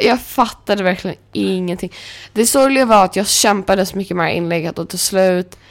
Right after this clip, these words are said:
på grund av massa olika anledningar, så fick jag ta ner det för att min kår kände att vi skulle göra ett bättre inlägg. <laughs> Jag bara, "Okej,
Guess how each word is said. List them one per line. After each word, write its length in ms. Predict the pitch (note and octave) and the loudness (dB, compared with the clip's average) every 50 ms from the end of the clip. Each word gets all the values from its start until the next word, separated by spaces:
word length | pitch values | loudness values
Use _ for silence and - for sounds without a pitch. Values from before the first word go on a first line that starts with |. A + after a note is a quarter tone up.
| - - - _ _ | -20 -20 -20 _ _
på 120 | - - G3+ | -14 -6 -2
grund 140 | F#3 F#3 F#3 | 0 0 2
av 60 | F3+ | 2
massa 240 | F3+ F3+ F#3 - E3 | 0 -2 -2 -4 -4
olika 260 | E3 E3 E3 F3+ D#3+ | -4 -6 -4 -4 -4
anledningar, 520 | D#3 D#3 D#3 D3+ E3+ - - - G2 F#2 - | -4 -4 -4 -4 -6 -6 -6 -6 -6 -6 -8
så 160 | - - F#3 | -8 -10 -10
fick 200 | E3+ F3+ E3+ - | -10 -12 -10 -8
jag 140 | E3+ D#3+ D#3 | -8 -8 -8
ta 140 | - - E3 | -8 -8 -6
ner 400 | D#3+ E3 E3 E3 D3+ D3+ F#2 - - | -6 -4 -4 -6 -6 -6 -8 -10 -10
det 140 | - - G1+ - - - | -12 -12 -12 -14 -16 -18
för 280 | - - - - F2 | -14 -8 -6 -4 -4
att 280 | F2+ - F2+ F#3 - - | -4 -4 -6 -8 -10 -12
min 400 | - E3 E3+ E3 D#3+ D#3+ D#3 - - _ - | -10 -8 -8 -6 -8 -8 -10 -12 -14 _ -20
kår 520 | - - - - A#1 - F#2 F2+ F2 - - - _ _ _ _ _ _ _ _ _ _ _ _ _ _ _ _ _ | -16 -12 -10 -8 -6 -6 -6 -6 -8 -10 -14 -16 _ _ _ _ _ _ _ _ _ _ _ _ _ _ _ _ _
kände 380 | - - - D#3+ D3 - - | -14 -10 -8 -6 -6 -6 -8
att 140 | F2+ - - | -10 -10 -12
vi 80 | - D#3+ | -12 -14
skulle 240 | - - - - - | -14 -12 -10 -10 -8
göra 120 | F#2+ - | -8 -8
ett 40 | F3 F3+ F3+ | -10 -12 -12
bättre 320 | E3+ E3+ - - - - - | -12 -12 -12 -12 -12 -10 -8
inlägg. 440 | - D#3+ D#3 D#3 E3+ D#3+ - - - - | -8 -8 -6 -6 -4 -6 -6 -6 -8 -10
<laughs> 1300 | - - - E3 - - - - - - - - - - - - - - - - - - - - - | -10 -4 -2 -2 0 0 -2 -2 -2 -4 -4 -4 -6 -8 -8 -10 -14 -20 -20 -20 -20 -20 -20 -18 -10
Jag 180 | - G3 F#3 F3 | -6 -4 -4 -2
bara, 300 | F3+ F3 E3 D#3+ C#3+ - - | 0 0 0 0 0 -2 -2
"Okej, 640 | - G#3 G#3 G#3+ A3 E3+ A#2+ D2 A#1+ A1+ - G#3+ | 0 0 0 0 0 -2 -2 -2 -4 -4 -4 -4